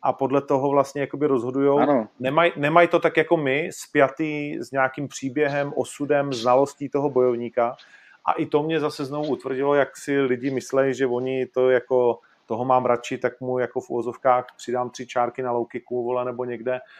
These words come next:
Speaker 1: Prostě frajeři to jedou, jak ty říkáš, jo, že to je totální
Speaker 2: Ano.
Speaker 1: profesionalita a pro ně je to červený a modrý a "Ukaž mi fotku, jo, tak
Speaker 2: A-
Speaker 1: tenhle byl červený, dobře, aha, tak ten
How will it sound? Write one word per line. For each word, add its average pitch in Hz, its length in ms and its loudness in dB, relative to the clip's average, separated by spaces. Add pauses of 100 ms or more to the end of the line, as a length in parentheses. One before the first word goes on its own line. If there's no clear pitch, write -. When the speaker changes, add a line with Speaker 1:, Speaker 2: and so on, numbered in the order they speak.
(280)
Speaker 1:
Prostě 120 260 -6 (220)
frajeři 123 340 4
to 139 120 0
jedou, 123 340 4
jak 120 180 2
ty 117 60 -6
říkáš, 107 440 -2
jo, 104 140 -6
že 110 160 -6 (240)
to 113 80 -6
je 113 120 -2 (160)
totální 123 360 0
Speaker 2:
Ano. 113 80 -2
Speaker 1:
profesionalita 120 680 -2
a 117 40 2
pro 123 140 -8
ně 120 100 -4
je 120 60 -2
to 123 100 -2
červený 120 440 -2
a 120 40 -4
modrý 117 380 -2
a 117 140 0 (560)
"Ukaž 147 240 0
mi 165 100 -2
fotku, 147 340 -4
jo, 135 100 2
tak - 160 2
Speaker 2:
A- - 20 -20
Speaker 1:
tenhle 156 200 -2
byl 151 120 -4
červený, 139 380 -4
dobře, 110 260 -6 (100)
aha, 117 240 -2
tak 117 160 -8 (120)
ten 127 240 -2